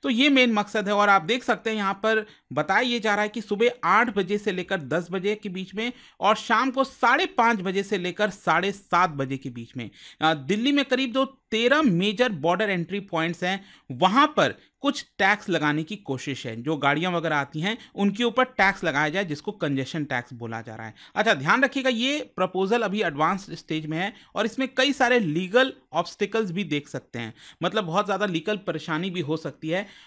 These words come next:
और, अ, अभी तक तय नहीं किया गया है कि exactly कितना टैक्स लगाया जाएगा, मतलब हो सकता है पचास रुपये हो, हो सकता है पाँच सौ रुपये हो, डिपेंड करता है again। तो जितना ज़्यादा टैक्स होगा उतना ज़्यादा लोग डिस्करेज होंगे अपनी गाड़ी लाने के लिए। और यहाँ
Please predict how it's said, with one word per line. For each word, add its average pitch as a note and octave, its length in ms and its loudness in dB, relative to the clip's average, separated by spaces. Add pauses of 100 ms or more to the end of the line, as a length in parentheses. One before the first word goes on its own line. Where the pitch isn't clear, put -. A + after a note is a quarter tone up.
और, F3+ 320 4 (300)
अ, E3 120 2
अभी F3+ 260 -2
तक C4 160 0 (100)
तय C4+ 160 6
नहीं C#4 180 4
किया G#3+ 200 0
गया G#3 160 -2
है G#3+ 80 0
कि G#3+ 220 -6
exactly F3+ 400 0 (100)
कितना G3+ 340 0
टैक्स F#3+ 400 -2
लगाया C#3 340 2
जाएगा, A2+ 380 -4 (260)
मतलब E3 220 0
हो F3+ 100 0
सकता G#3 260 -2
है G3+ 60 0
पचास G#3+ 340 0
रुपये F#3+ 220 -2
हो, F3+ 80 0
हो D#3+ 100 -2
सकता F3 240 -4
है E3 120 0
पाँच F3 240 0
सौ F3 80 -2
रुपये D3 220 -2
हो, C#3+ 60 -2
डिपेंड B3 380 2
करता D#3 280 2
है B2 120 -2
again। B2 160 -8 (280)
तो A3+ 60 -2
जितना G3+ 380 2
ज़्यादा B3 220 4
टैक्स A#3 340 -2
होगा G#3 320 4 (320)
उतना A#3 320 2
ज़्यादा G3+ 320 4
लोग F3+ 320 0
डिस्करेज E3+ 440 -2
होंगे E3+ 180 0
अपनी E3 200 -4
गाड़ी C#3+ 260 0
लाने B2 240 -4
के A#2+ 140 -16
लिए। A#2+ 180 -14 (260)
और G#3 260 4
यहाँ D#3 260 -2